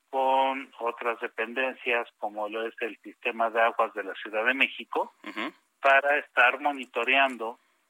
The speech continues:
Speaker 1: todos aquellos cuerpos de, de agua que sirven como filtros o son medios filtrantes del sistema Cutzamala y del sistema de pozos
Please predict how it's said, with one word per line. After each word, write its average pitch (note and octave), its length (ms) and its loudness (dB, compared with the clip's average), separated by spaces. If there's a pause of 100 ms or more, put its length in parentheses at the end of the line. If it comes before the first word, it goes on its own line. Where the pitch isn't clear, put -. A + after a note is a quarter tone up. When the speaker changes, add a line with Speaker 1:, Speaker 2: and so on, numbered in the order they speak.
(180)
Speaker 1:
todos D#3+ 380 0
aquellos C3+ 480 -6 (140)
cuerpos B2 680 -4 (120)
de, G2 420 -10
de A#2 180 2
agua A2 420 4 (520)
que A2+ 160 2 (100)
sirven B2+ 720 0 (100)
como C3 760 0 (120)
filtros A#2 560 -4 (280)
o A2+ 160 -10
son B2 280 -4
medios A#2+ 400 -4
filtrantes A2+ 760 -4 (580)
del G#2+ 340 -2
sistema B2 540 -2
Cutzamala A2+ 920 0
y A2+ 120 -4
del G#2 240 -6
sistema A2+ 520 -4
de A2 120 -4
pozos - 440 -4